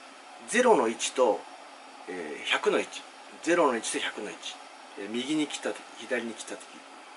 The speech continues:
スロットルをフルで引いた時、えー、スロットルのニュートラル位置、スロットルのブレーキの位置、これをそれぞれ、えー、こう動かした時にどの位置にあるかというのを、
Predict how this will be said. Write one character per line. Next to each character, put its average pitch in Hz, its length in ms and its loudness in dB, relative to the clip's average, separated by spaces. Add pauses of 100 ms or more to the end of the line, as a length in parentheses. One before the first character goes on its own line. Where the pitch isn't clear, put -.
(360)
ス - 100 -4
ロ 143 100 6
ッ 143 40 4 (100)
ト 143 100 6
ル 131 60 6
を 123 60 8
フ 170 140 -2
ル 156 100 4
で 107 80 -8
引 110 140 -8
い - 20 -10
た - 60 -6
時、 92 100 -4 (480)
え 98 80 -8
ー、 - 20 -10
ス - 160 -6
ロ 127 100 4
ッ - 20 -8 (200)
ト 117 60 -6
ル 110 100 -2
の 104 100 -4
ニ 120 140 0
ュ 160 60 4
ー - 20 4
ト 147 140 2
ラ 139 100 10
ル 123 80 4
位 113 40 0
置、 - 180 -10 (420)
ス - 160 -4
ロ 131 60 0
ッ - 20 0
ト 127 200 0
ル 120 60 0
の 110 80 -6
ブ 113 120 0
レ 147 60 8
ー 147 40 8
キ 143 120 -4
の 131 60 4
位 131 40 0
置、 - 180 -8 (600)
こ 165 60 2
れ 185 60 10
を 180 60 6
そ 185 140 2
れ 196 100 8
ぞ 123 140 4
れ、 101 220 6 (440)
え 82 520 -6 (1200)
ー、 - 20 -14
こ 113 80 0
う - 20 0
動 120 80 2
か 147 160 6
し - 80 2
た 113 60 -4
時 95 220 -6
に 90 100 -4
ど 180 140 8
の 196 120 10
位 143 40 6
置 - 180 -4
に 101 60 2
あ 101 60 4
る 107 80 2
か 92 140 -4
と 92 120 -6
い 117 140 -2
う 107 60 -2
の 117 140 2
を、 143 180 4